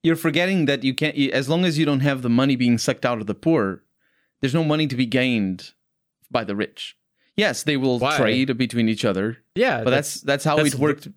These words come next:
Speaker 1: with
Speaker 2: literally
Speaker 1: the,
Speaker 2: what
Speaker 1: with
Speaker 2: a
Speaker 1: the
Speaker 2: stock
Speaker 1: kings.
Speaker 2: market is. A stock market is just trading money amongst rich people. You don't, no one, there's no product you're getting at, in, in a stock market.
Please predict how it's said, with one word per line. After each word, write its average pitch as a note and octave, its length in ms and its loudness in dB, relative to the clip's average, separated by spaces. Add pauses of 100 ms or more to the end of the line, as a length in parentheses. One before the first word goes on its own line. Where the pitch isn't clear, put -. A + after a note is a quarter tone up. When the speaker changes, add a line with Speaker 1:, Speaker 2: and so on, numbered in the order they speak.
(380)
Speaker 1:
with C#3+ 200 2
Speaker 2:
literally G3 160 6
Speaker 1:
the, D3 40 0
Speaker 2:
what D3+ 100 2
Speaker 1:
with C#3 80 2
Speaker 2:
a C#3+ 40 0
Speaker 1:
the - 20 0
Speaker 2:
stock E3 220 2
Speaker 1:
kings. C#3+ 100 2
Speaker 2:
market A2+ 300 -2
is. D#2+ 440 -10
A C#3 60 -8
stock E3+ 240 -2
market D#3+ 240 2
is B2+ 160 -4
just C#3+ 260 -2
trading B2+ 520 -2
money B2 240 0
amongst A2+ 340 -4
rich - 260 -4
people. F#2+ 320 -14
You A#2 100 -4
don't, B2 220 -2 (340)
no C3+ 120 0
one, C#3+ 240 -4
there's C3+ 180 -4
no F3+ 80 0
product C3+ 540 -4
you're A#2 100 -2
getting G#2 320 -4
at, G#2 160 -8
in, A2+ 180 -4
in A#2+ 140 -8
a A#2 60 -10
stock B2 300 -6
market. - 640 -4